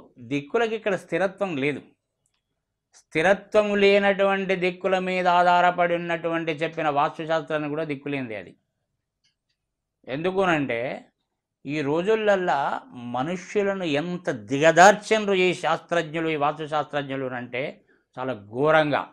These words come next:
ఎట్లానంటే ఈ చెంబు ఇక్కడ పెట్టుకో అన్నా ఇక్కడ పెట్టుకో అన్నా, ఈ బీరువా ఇటు పెట్టన్నా అది అటు పెట్టన్నా, ఎక్కడుంటే ఏమున్నదయ్యా? నీ మనసు స్థిరత్వం చేసుకో,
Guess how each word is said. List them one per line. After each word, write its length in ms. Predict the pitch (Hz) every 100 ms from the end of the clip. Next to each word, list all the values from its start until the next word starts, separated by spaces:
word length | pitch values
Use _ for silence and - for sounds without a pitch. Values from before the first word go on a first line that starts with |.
| _ _ _ _ -
ఎట్లానంటే 580 | 156 185 190 175 165 143 - _ _ _ _
ఈ 100 | 175 170 -
చెంబు 240 | 170 190 202 147
ఇక్కడ 260 | 156 - 208 196
పెట్టుకో 320 | 185 180 185
అన్నా 240 | 175 175 220 - 151
ఇక్కడ 300 | 135 - 120
పెట్టుకో 280 | 110 101 -
అన్నా, 260 | 101 - 92 - _ _ _ _
ఈ 80 | 165
బీరువా 420 | 131 156 180 202 180 160
ఇటు 160 | 160
పెట్టన్నా 560 | 185 190 180 180 180 185 - -
అది 140 | 135 127
అటు 180 | 123 117
పెట్టన్నా, 480 | 117 104 107 101 -
ఎక్కడుంటే 500 | 139 139 165 175 170
ఏమున్నదయ్యా? 500 | 165 165 160 151 151 160 - _ _ _ _ _
నీ 120 | 120 135
మనసు 380 | 127 143 160 180
స్థిరత్వం 540 | - 165 156 170 165
చేసుకో, 320 | 156 143 170